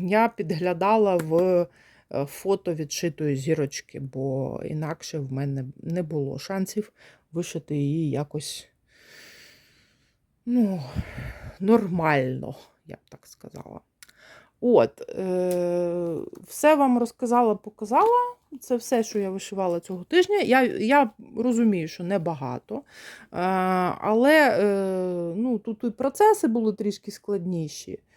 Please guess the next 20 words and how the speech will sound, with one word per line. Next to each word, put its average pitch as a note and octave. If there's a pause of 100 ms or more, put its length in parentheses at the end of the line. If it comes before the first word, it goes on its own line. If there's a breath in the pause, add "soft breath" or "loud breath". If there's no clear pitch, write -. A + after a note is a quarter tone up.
(260 soft breath)
Я G#3
не A#3
можу A#3
сказати, A#3+
що, A3+
м, F#3+
бісер C4+
був F#3
складний, E3
але, G3
е, A#3+
от F3 (380 soft breath)
з F3
Мамаєм G#3
два G3
дні F3+
я D#3+
колупалася, G#3+
і G#3+
він, A3